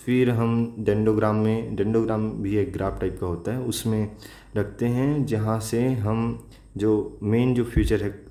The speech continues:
क्लस्टर एनालिसिस का वो समझ सकते हैं। Phenons and rank, तो what is phenon, पहले तो ये समझ लेते हैं।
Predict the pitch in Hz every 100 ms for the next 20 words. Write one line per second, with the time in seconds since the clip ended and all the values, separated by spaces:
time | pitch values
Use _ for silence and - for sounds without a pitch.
0 | - 101 92 - 104 92 87 - 107 -
1 | 143 113 110 110 110 92 87 - - -
2 | - 80 78 - - - - - - 135
3 | 139 143 143 147 107 95 87 87 87 120
4 | 123 - 120 127 135 131 - - 101 90
5 | 85 - 92 98 98 98 95 - 92 87
6 | 90 87 92 92 123